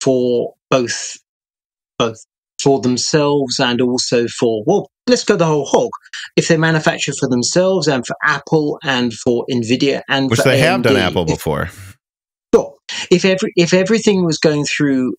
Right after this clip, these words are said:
Speaker 1: uh, some, I don't know how many foundries that would require in America, but let's face it, T S M C's got an awful lot of fabs in Taiwan, and it's a very small country compared to America. So if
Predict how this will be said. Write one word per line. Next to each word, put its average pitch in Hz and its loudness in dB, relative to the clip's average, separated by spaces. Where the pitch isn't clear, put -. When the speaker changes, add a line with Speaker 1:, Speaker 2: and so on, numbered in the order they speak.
Speaker 1:
uh, 120 0
some, 131 0
I 143 0
don't 143 0
know 127 0
how 135 0
many 123 0
foundries 117 -2
that 123 0
would 120 -6
require 117 -2
in 113 -2
America, 127 0
but 139 2
let's 170 2
face 185 -2
it, 120 -6
T 202 4
S 202 -2
M 175 2
C's 156 0
got 135 2
an 131 0
awful 151 0
lot - 0
of - -10
fabs - -2
in 123 -2
Taiwan, 120 0
and 135 0
it's 113 -2
a 113 -2
very 151 2
small 123 -2
country 135 -2
compared 113 -2
to 107 -2
America. 117 -2
So 143 0
if 202 2